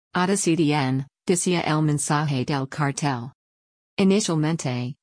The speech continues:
las autoridades trabajaron para contactar a todos los guardias y supervisors de la prisión,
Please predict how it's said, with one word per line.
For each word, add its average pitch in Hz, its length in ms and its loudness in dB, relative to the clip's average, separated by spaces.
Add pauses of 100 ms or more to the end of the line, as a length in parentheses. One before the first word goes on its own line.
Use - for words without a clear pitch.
(120)
las 170 340 2
autoridades 165 800 0
trabajaron 156 720 0
para 160 280 0
contactar 156 720 -2
a 139 60 0
todos 170 500 0
los 147 320 0
guardias 151 500 0
y 139 200 2
supervisors 131 840 -2
de 147 120 -2
la 151 180 2
prisión, 135 720 -2